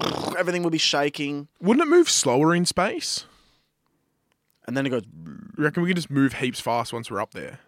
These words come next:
Speaker 2: to come
Speaker 1: Yeah, we can
Speaker 2: halfway
Speaker 1: just go
Speaker 2: across the world?
Speaker 1: Bro, you could just get to the other side of the world quick as A F.
Speaker 2: Imagine a massive Ferris wheel around the whole world. <laughs> And you just get on, right? And you just go for a little spin and then you just get off at London or you get off at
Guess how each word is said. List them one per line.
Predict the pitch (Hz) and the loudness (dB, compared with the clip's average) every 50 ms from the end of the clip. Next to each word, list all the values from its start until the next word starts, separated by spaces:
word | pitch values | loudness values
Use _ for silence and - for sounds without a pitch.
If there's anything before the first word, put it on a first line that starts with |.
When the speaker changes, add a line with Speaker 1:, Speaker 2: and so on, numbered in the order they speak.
| _ _ - | _ _ -14
Speaker 2:
to | - 139 | -14 -10
come | - - 269 | -2 2 4
Speaker 1:
Yeah, | 262 | 6
we | 208 220 | 6 6
can | 131 | 6
Speaker 2:
halfway | 127 123 | 4 4
Speaker 1:
just | 117 - | 2 2
go | 196 | 2
Speaker 2:
across | 165 139 127 - - 120 | 2 0 2 2 2 2
the | 110 | 2
world? | 110 110 107 110 - | 0 -4 -6 -4 -2
Speaker 1:
Bro, | 233 247 | 2 2
you | 214 196 | 2 2
could | - - 226 - | 2 -2 -6 -6
just | - - - - - - - - - - - - - - - - - - - - - - | -6 -6 -6 -6 -2 2 2 4 4 2 2 2 2 2 2 2 2 2 2 2 0 -2
get | - 175 - - | -6 -6 -4 -4
to | - | -2
the | 170 160 | -2 -2
other | 143 139 | -2 0
side | - - 147 139 139 | -2 0 0 -2 -2
of | |
the | 135 | -2
world | 127 131 127 131 123 143 _ _ _ _ _ _ _ _ _ _ _ - | -2 -2 -2 -2 -4 -8 _ _ _ _ _ _ _ _ _ _ _ -20
quick | - - - 175 - 160 | -14 -10 -8 -8 -6 -6
as | 143 127 135 | -6 -4 -4
A | 113 92 139 | -4 -2 -2
F. | 147 156 180 - - - - - _ _ _ _ _ _ _ _ _ _ _ _ | -2 -4 -4 -6 -10 -16 -20 -20 _ _ _ _ _ _ _ _ _ _ _ _
Speaker 2:
Imagine | - 113 127 135 165 170 | -6 -6 -4 -2 0 0
a | 165 | 0
massive | 147 131 131 127 123 - - 135 120 | 0 0 -2 -2 -4 -4 -4 -6 -6
Ferris | - - - - 110 95 95 104 110 110 - - 113 | -8 -10 -10 -6 -6 -4 -4 -4 -4 -4 -4 -4 -4
wheel | 101 98 95 | -6 -6 -6
around | 98 98 95 95 98 | -6 -6 -6 -6 -6
the | 92 80 | -8 -10
whole | - - 110 101 90 | -8 -6 -6 -4 -4
world. | 95 98 98 95 87 98 - 160 156 - - | -4 -6 -6 -6 -4 -2 0 2 2 0 0
<laughs> | - 175 - - 180 - | -6 -8 -4 -2 0 2
And | 240 240 | 2 4
you | 220 214 | 4 4
just | 190 190 220 147 143 156 | 2 4 2 2 2 0
get | 165 156 143 139 | 2 2 2 2
on, | 135 131 135 135 139 | 4 2 2 2 0
right? | 135 127 127 147 180 - 247 285 - - 262 190 - | 0 -2 0 0 0 2 2 2 2 2 0 0 2
And | 147 156 156 160 | 2 2 2 2
you | 156 | 0
just | 156 151 - | 0 2 4
go | 160 151 156 | 4 4 4
for | - 160 | 4 0
a | 156 | 0
little | 156 151 151 139 | 0 0 0 0
spin | - - - - 151 147 139 | 0 0 0 2 2 2 2
and | 135 131 | 2 2
then | 131 135 | 0 -2
you | 123 | -2
just | 131 135 120 110 | -6 -6 -6 -2
get | - 127 117 117 | 0 2 2 2
off | 117 101 135 | 0 0 -2
at | 120 | -4
London | 113 120 113 117 113 117 117 113 110 113 | 0 0 0 0 0 0 0 0 0 0
or | 113 | 0
you | 113 117 | -2 -2
get | 117 117 123 120 117 | -2 -2 0 0 2
off | 113 113 120 120 | 2 0 -2 -2
at | 131 113 - | -6 -6 -6